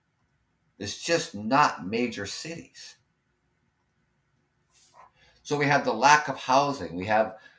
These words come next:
we have, um, the lack of, you know, of income and, and other necessary supports to ensure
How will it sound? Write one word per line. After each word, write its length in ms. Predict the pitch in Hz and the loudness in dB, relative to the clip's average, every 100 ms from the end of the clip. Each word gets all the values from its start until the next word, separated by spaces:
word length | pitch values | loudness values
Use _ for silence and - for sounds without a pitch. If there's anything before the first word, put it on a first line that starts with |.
| _ | _
we 140 | 110 113 | -6 -2
have, 520 | 110 107 101 92 - - | 2 2 2 -4 -12 -4
um, 440 | 95 90 80 76 _ _ _ _ _ _ _ _ _ _ _ _ - - | -2 -2 -4 -14 _ _ _ _ _ _ _ _ _ _ _ _ -18 -10
the 140 | 85 | -2
lack 300 | 104 117 - | 4 4 4
of, 280 | 110 92 - _ - | -4 -6 -12 _ -12
you 160 | 104 | -10
know, 240 | 101 95 90 | -6 -4 -4
of 180 | 87 78 _ | -6 -6 _
income 520 | 110 123 - 101 92 | -6 -6 -2 0 0
and, 160 | 85 87 | -4 -6
and 140 | 90 90 | -6 -4
other 240 | 104 101 | -4 -4
necessary 680 | 98 98 90 - 101 92 90 | -8 -10 -10 -12 -10 -8 -8
supports 580 | - - - 110 90 - | -12 -14 -8 -8 -8 -12
to 100 | 92 | -10
ensure 640 | 87 - - 107 95 90 | -10 -10 -6 -4 -4 -6